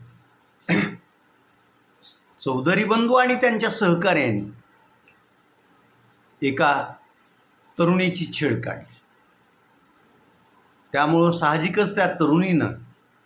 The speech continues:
आपल्या घरी तिची कैफियत मांडली. त्या चौधरी बंधू आणि त्यांच्या टोळक्याच्या वयाच्याच असलेल्या त्या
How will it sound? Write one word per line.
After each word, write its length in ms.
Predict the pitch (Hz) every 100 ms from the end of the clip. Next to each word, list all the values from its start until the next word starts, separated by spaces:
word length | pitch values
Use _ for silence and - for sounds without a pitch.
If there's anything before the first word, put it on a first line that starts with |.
| _ -
आपल्या 280 | 120 151
घरी 480 | 123 120 165 156 - - _ _ _ _ _ _ _ _
तिची 180 | 135 120
कैफियत 560 | - 131 120 165 139 120
मांडली. 460 | 98 87 110 - _ _ _ _ _ - - _ _ _ _ _ _ _ _ _ _ _ _ _ _ _ _ _ _ _ - _ _ _ _ _ _ _ 175 185 123 - - - - -
त्या 300 | 151 160 143 - - _ -
चौधरी 520 | 143 135 170 202 202 190 - - _ _ _
बंधू 320 | 135 135 143
आणि 300 | 208 208 220
त्यांच्या 280 | 220 214 226 - - - _ _ _ _ _ _
टोळक्याच्या 800 | 196 196 - 226 226 214 170 - 151
वयाच्याच 580 | 165 196 214 226 233 226
असलेल्या 560 | 165 175 151 135 107 113 - - _ _ _ -
त्या 260 | 147 135